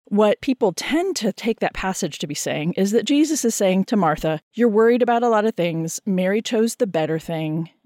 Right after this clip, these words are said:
Deal with it," kind of a thing. And Mary choosing the better thing being to sit at his feet and learn from him. But the Greek also upholds a very different take on it, which is to say that Jesus turns to Martha and says,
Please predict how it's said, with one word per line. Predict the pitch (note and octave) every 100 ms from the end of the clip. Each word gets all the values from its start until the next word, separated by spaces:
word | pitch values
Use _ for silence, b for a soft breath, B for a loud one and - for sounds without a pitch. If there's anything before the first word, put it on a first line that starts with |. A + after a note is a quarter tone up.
| E3+
Deal | G3 F3+
with | D3 C#3
it," | F#3+ - - - -
kind | D#3
of | D3+
a | D3+
thing. | D3 D#3 - _ -
And | F3
Mary | E3+ F3 F3
choosing | - G#3 F3+ F3+
the | E3
better | D#3+ D#3
thing | D3+ D#3 D3+
being | E3 D#3 D3+
to | -
sit | - F3+
at | E3
his | D3 D#3 -
feet | D3+ E3 -
and | E3+ F3 E3+
learn | E3 D#3 D#3+
from | C3+ C#3
him. | - F3+ A#3 - _ _
But | F3+ A3 -
the | G#3 A3
Greek | A#3 D#4+ -
also | - D4+ - F4+ -
upholds | A#3 - - C4+ F3+ F#3 F#3+
a | F3
very | D#3+ F#3 G#3 A3
different | F#3 F#3+ - E3 -
take | - F#4+ -
on | D3+ C#3
it, | E3+
which | F3+ G3 -
is | G#3+ G3+ G#3 -
to | - A3
say | - B3+ C4+
that | G#3+ F3+
Jesus | A3 C#4 C#4 B3 -
turns | - C#4 D4 -
to | A#3
Martha | G3+ G#3 A#3 -
and | G3
says, | - G3 E3+ E3+ E3